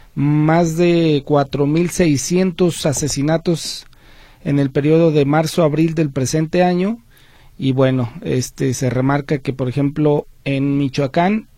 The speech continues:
liga trece meses a la baja en este delito. No sé si ya se pusieron de acuerdo, pero bueno, o está más controlada la, la situación de Michoacán.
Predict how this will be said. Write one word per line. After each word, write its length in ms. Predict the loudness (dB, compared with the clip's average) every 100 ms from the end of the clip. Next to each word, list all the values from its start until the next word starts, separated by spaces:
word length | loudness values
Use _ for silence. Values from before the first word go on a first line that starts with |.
| -4
liga 540 | 2 2 4 2 0 -6
trece 400 | 0 2 2 0
meses 420 | 0 0 0 -2 0
a 80 |
la 140 | 0 2
baja 240 | 0 0
en 80 | -2
este 240 | -4 -4
delito. 380 | -4 -4 -6 -10 -20 -20 -20 -20 -20 -12
No 160 | -6 -4
sé 160 | -2
si 140 | 0 0
ya 100 | 0
se 120 | -2
pusieron 300 | -4 -2 0
de 60 | -2
acuerdo, 400 | 0 2 2 0
pero 240 | -2 -2
bueno, 320 | -2 -2 -4 -12 -20 -20 -20 -20 -18 -6
o 380 | -2 0 0
está 720 | 0 0 0 2 2 0 -2 -6 -8
más 300 | -2 -2 -2
controlada 560 | -4 -2 0 2 2
la, 360 | 2 0 -4 -4
la 120 | -4
situación 440 | -4 -4 -2 -2 0
de 80 | 0
Michoacán. 640 | -2 -2 -4 0 -2 -2